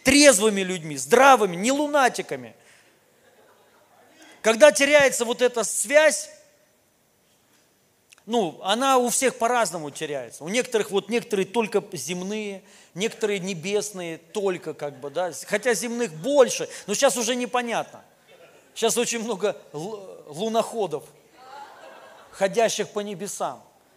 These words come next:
и живущих на небесах. Понимаете? Но вопрос, «Бог нас не призывает жить на небесах». То есть мы там посажены, но Он не призывает нас жить сейчас на небесах. Он нас призыв-,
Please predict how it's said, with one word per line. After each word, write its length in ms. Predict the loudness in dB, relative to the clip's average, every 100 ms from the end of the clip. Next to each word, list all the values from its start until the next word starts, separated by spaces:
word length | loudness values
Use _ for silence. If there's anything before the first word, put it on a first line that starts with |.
| _ -10
и 120 | -6
живущих 600 | -4 -4 -6 -6 -6 -8
на 60 | -12
небесах. 560 | -12 -12 -12 -10 -10 -12 _ _ _ _ -20 _ -10
Понимаете? 480 | -6 -4 -4 -4 -4
Но 120 | -2
вопрос, 600 | 0 0 0 0 0 -4 -20 -10
«Бог 320 | -2 -2 -2
нас 220 | -6 -6
не 100 | -6
призывает 640 | -6 -6 -4 0 2 2
жить 320 | -2 -6 -6 -6
на 80 |
небесах». 560 | -6 -6 -10 -6 -6 -6 -6
То 80 | -6
есть 140 | -4
мы 120 | -2
там 220 | 2 0
посажены, 680 | 0 -2 2 2 2 -2 -8
но 160 | -6 -4
Он 100 | -4
не 80 | -6
призывает 600 | -8 -6 -2 0 0 0
нас 280 | -4 -4
жить 320 | -10 -10 -10 -12 -16
сейчас 480 | -10 -8 -2 -2 -2
на 80 | -8
небесах. 500 | -12 -12 -6 -6 -6
Он 120 | -6
нас 140 | -6
призыв-, 500 | -6 -8 -8 -10 -12